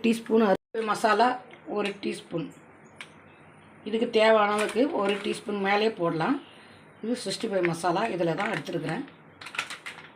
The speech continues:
கார்ன்ஃப்ளவர் மாவு தேவையான அளவுக்கு, தேவையான அளவுக்கு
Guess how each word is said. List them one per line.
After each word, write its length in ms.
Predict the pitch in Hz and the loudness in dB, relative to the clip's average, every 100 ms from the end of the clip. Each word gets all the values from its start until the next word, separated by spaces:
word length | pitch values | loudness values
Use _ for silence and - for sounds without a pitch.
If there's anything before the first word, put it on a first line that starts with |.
| - - - - 220 - - - - - - - - - - - - | -16 -16 -14 -12 -10 -10 -14 -16 -20 -20 -20 -20 -20 -20 -16 -6 4
கார்ன்ஃப்ளவர் 500 | 247 262 233 202 180 | 6 6 6 4 2
மாவு 200 | 151 147 - - | -4 -6 -8 0
தேவையான 400 | 214 214 208 202 | 4 4 4 4
அளவுக்கு, 280 | 190 190 208 262 - - - - - - - - - - - - - - | 4 4 2 -2 -4 -20 -20 -20 -20 -20 -20 -18 -18 -18 -16 -16 -12 -2
தேவையான 340 | 214 214 202 190 | 2 4 4 4
அளவுக்கு 300 | 185 196 | 4 2